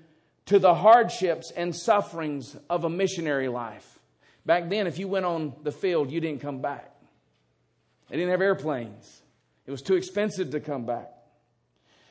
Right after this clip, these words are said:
Whether you can consent to her exposure to the dangers of the ocean, to the fatal influence of the southern climate of India,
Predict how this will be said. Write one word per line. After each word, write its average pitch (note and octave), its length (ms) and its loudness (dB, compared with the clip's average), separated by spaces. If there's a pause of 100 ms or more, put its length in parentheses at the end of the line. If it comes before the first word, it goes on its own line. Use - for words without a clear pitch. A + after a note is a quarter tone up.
(160)
Whether G#3+ 240 6
you A3+ 220 0
can A3+ 200 -2
consent B3 640 -4
to A3 120 4
her G#3 200 4
exposure A#3 1040 4 (480)
to G#3 140 6
the F3+ 140 4
dangers A3+ 760 2
of G3 160 2
the F#3+ 180 4
ocean, A3 500 2 (1120)
to G#3 120 4
the F#3+ 140 2
fatal C4 600 6
influence G#3 680 0
of D#3+ 160 0
the F#3 80 2
southern A3 520 4
climate F#3+ 540 -2
of D#3+ 160 -2
India, E3 500 -4